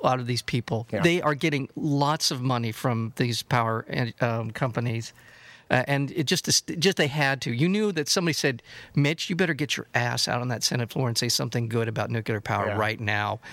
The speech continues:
Speaker 1: So he stood up and said,
Speaker 2: The old bridge analogy.
Speaker 1: Yeah,
Speaker 2: Yeah.
Speaker 1: we'll see how that'll, you know, fart.
Speaker 2: Well, if your
Speaker 1: Yeah.
Speaker 2: pants fell down in public, you wouldn't stop wearing pants now, would you?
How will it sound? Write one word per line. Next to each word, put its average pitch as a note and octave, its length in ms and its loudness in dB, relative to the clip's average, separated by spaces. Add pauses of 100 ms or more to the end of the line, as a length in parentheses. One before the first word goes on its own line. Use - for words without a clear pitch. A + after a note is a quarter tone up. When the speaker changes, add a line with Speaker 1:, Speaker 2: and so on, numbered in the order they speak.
(140)
Speaker 1:
So - 120 -2
he C#3 40 2
stood C#3+ 260 2
up C3+ 140 -2
and B2 100 -2
said, A#2 280 -2 (200)
Speaker 2:
The C3 100 4
old E3 240 0
bridge D#3+ 280 2
analogy. A#2 480 -2
Speaker 1:
Yeah, C#3+ 420 4
Speaker 2:
Yeah. A#2 60 -2
Speaker 1:
we'll C3+ 80 0
see - 180 0
how C3 80 2
that'll, B2+ 300 0 (180)
you B2+ 160 2
know, G#2+ 220 -4 (100)
fart. - 320 2
Speaker 2:
Well, D3 180 2
if C#3+ 140 -4
your A2+ 140 0
Speaker 1:
Yeah. B2 100 -4
Speaker 2:
pants A3+ 380 0
fell B2+ 260 2
down B2 260 2
in A#2 100 0
public, C#3 520 0 (560)
you E3 140 4
wouldn't F3+ 260 0
stop E3 320 2
wearing C#3+ 380 2 (120)
pants G3+ 460 2
now, A#2+ 260 4
would A2 300 0
you? E3+ 160 2